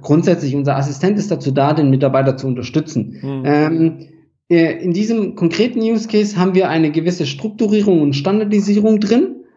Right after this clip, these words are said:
Speaker 1: Ähm, der Mitarbeiter kann auch nur gewisse Metriken aufnehmen. Das heißt,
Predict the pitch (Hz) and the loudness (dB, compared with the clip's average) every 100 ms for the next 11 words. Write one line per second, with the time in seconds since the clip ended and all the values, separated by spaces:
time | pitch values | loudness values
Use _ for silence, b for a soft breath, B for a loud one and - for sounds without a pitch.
0 | B 135 135 165 180 180 180 180 175 175 | B -10 -2 2 4 4 4 4 2 0
1 | 175 - _ _ _ 175 165 196 208 208 | -6 -20 _ _ _ 0 2 2 2 2
2 | 190 190 190 196 175 180 170 170 208 233 | 0 0 -2 -2 0 0 0 -2 -2 0
3 | 208 208 240 220 220 - 208 - 196 202 | 2 2 0 -6 -10 -6 -4 0 0 0
4 | 202 208 220 190 139 170 165 - | 2 2 2 0 0 0 -2 -6